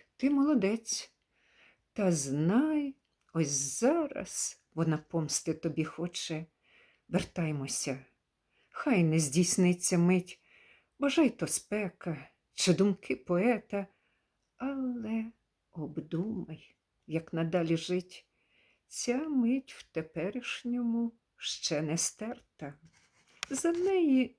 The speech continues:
не турбуйся, вона собі знайде ще кращого,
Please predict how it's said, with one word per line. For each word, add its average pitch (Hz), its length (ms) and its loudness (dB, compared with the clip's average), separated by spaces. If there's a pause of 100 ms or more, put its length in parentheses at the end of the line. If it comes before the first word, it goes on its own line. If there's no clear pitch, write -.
(760)
не 349 220 2
турбуйся, 160 840 -2 (640)
вона 302 380 4
собі 294 680 4
знайде 254 580 6
ще - 300 -4
кращого, 196 1200 -2